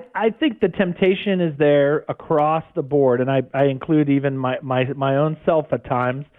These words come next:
where we can see the Mass as, as just w-, as one more thing. And so I mow the lawn,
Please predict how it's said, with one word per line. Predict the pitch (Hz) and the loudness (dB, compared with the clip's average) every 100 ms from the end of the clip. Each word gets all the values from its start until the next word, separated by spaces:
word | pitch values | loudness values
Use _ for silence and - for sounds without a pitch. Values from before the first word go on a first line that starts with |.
| - _ _ _ _ - | -20 _ _ _ _ -6
where | 160 151 | 0 2
we | 147 170 | 2 0
can | - 160 147 - - | -2 -4 -4 -10 -4
see | 185 | -2
the | 180 165 | 0 -2
Mass | 147 143 139 135 147 - - | -2 -2 -2 -4 -6 -14 -8
as, | 143 135 131 127 127 127 - - _ _ _ _ _ - | -4 -2 0 -2 -4 -6 -14 -20 _ _ _ _ _ -2
as | 143 123 | -2 0
just | 156 - | -4 -4
w-, | 135 151 | -6 -2
as | 151 123 | -2 -2
one | 135 151 151 | 0 0 0
more | 147 135 127 - | 0 0 0 -2
thing. | 123 104 101 101 _ _ _ _ | 0 0 -4 -14 _ _ _ _
And | 135 123 - | -10 -8 -2
so | 127 123 120 120 - | 2 4 2 0 -4
I | 123 117 | -4 -2
mow | 127 127 | 0 0
the | 123 | 0
lawn, | 120 175 202 185 175 180 | 0 0 0 0 -2 -6